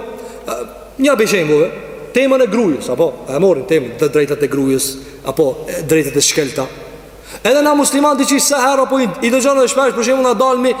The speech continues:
me mbrojtje. Kjo, vëllezër, është gabim. O, shumë gabim, se ti faktikisht,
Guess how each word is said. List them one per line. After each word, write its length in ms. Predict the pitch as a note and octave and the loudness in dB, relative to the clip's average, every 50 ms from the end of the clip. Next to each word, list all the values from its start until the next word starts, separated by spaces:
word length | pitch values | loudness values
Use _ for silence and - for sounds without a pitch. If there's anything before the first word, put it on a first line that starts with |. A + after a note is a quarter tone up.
| - - - E3+ | -6 -8 -4 0
me 180 | F#3 A3+ B3+ A#3+ | 2 2 4 4
mbrojtje. 460 | A3 A3 B3 A3 F#3+ D#3+ - - - - - - - - - - - | 4 6 6 6 4 4 0 -2 -6 -6 -8 -10 -10 -12 -12 -6 -2
Kjo, 120 | - A3 A#3+ | -2 0 0
vëllezër, 260 | C#4 A#3+ B3+ B3+ A#3 | 0 0 2 0 0
është 100 | F3+ C#3+ | 0 0
gabim. 300 | F3+ E3+ E3 B3+ A#3+ D#3+ - - - - - - - - - - - - - | 0 0 2 2 0 0 -2 -6 -14 -14 -16 -16 -16 -18 -18 -20 -20 -16 -12
O, 60 | C3+ - | -8 -4
shumë 380 | - - A#3 B3+ B3+ B3 A#3 G#3+ | -2 0 2 2 2 2 2 2
gabim, 300 | A3+ G#3+ F#3 G#3 E3+ C3 - - - - - - - - | 2 2 2 2 0 -2 -4 -8 -12 -12 -14 -12 -6 -2
se 120 | - D#3+ - | -2 0 0
ti 100 | A#3 A3 | 0 0
faktikisht, 720 | - - C4 C4+ - - - - A#3 F#3+ B3+ A#3+ - - | 0 0 -2 -2 -2 -4 -2 -2 0 0 0 0 0 0